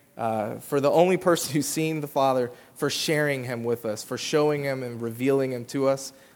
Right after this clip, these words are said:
I pray that you would strengthen our faith today,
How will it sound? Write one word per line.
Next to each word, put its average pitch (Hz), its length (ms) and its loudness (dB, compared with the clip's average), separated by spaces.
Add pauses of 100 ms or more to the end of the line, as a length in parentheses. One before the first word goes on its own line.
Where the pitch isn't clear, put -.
I 131 100 0
pray 160 240 4
that 147 140 4
you 147 120 2
would 135 140 2
strengthen 160 420 -2
our 127 100 -2
faith 151 360 -2
today, 143 480 0